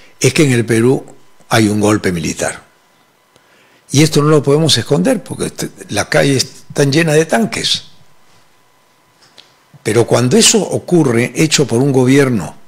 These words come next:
lleva-, llamémosle de derecha, porque yo quiero usar los términos que usa la prensa,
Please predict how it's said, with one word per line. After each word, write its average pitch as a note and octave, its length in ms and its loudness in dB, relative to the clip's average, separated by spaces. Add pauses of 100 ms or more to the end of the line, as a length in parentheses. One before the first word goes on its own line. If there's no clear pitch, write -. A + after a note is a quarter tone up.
(1400)
lleva-, F#2+ 460 2
llamémosle A2+ 560 2
de F#2 200 2
derecha, A#2 580 4 (220)
porque F2+ 280 -2
yo G2+ 140 2
quiero G#2 160 0
usar A2 180 2
los G2+ 160 -2
términos G2 400 0
que - 100 -6
usa - 140 0
la G#2 140 0
prensa, F2+ 400 -2